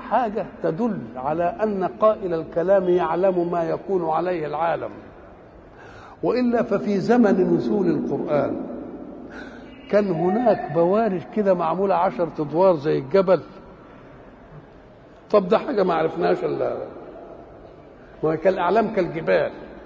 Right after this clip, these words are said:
طب ده دي حاجة ما عرفناش إلا إمتى؟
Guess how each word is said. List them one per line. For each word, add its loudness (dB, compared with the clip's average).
طب 0
ده 2
دي 0
حاجة 2
ما 0
عرفناش -2
إلا -2
إمتى؟ -6